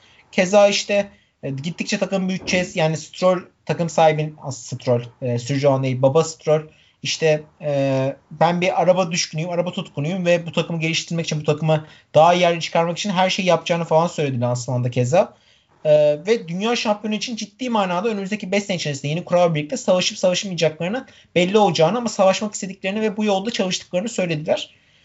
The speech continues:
Ee, Okan abi, bir tık da sana bu kısmını sorayım. Ee, gerçekten Aston Martin bu yapılanma ile birlikte, e, bir yerlere gidebilir mi sence de? Yani dünya şampiyonluğu bir hayal mi Aston Martin için?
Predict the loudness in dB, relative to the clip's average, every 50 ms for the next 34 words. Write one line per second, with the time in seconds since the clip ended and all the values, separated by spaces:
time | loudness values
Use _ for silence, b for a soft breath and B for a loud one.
0 | b b b b -6 -2 0 2 2 4 4 4 4 4 2 0 -10 -2 -2 -2
1 | 2 4 4 6 6 4 4 2 -2 -4 -8 -6 -4 -4 -2 0 0 0 0 0
2 | -2 -4 -6 -6 -6 -4 -6 -6 -6 -4 -4 -4 -2 -2 -4 -6 -6 _ b b
3 | b b b b b b _ -4 -2 0 2 4 4 4 6 6 4 4 2 -4
4 | _ _ _ _ _ _ 2 4 4 4 4 0 -4 -2 0 -2 -2 -2 -4 -10
5 | _ -4 -4 -4 -4 -4 -4 -4 -2 0 4 4 4 4 2 -4 -6 -4 -4 -4
6 | -4 -2 -4 -4 -2 -2 -2 -2 0 0 -2 -2 -2 -2 -4 -4 -4 -4 -6 -4
7 | 0 2 2 2 0 b b b b b b b _ _ -4 -2 0 0 0 0
8 | 0 2 4 6 6 6 6 4 0 0 -2 -2 -4 -4 -4 -4 -4 -4 -4 -2
9 | -2 -2 -4 -2 -4 -4 -4 -4 -2 -2 -2 -2 0 0 0 0 0 0 -2 -2
10 | -4 -6 -6 -4 -4 -4 -4 -4 -6 -6 -4 0 2 6 6 6 4 4 0 -6
11 | -6 -8 -10 -10 -8 -6 -4 -4 -4 -4 -4 -6 -6 -6 -6 -8 -10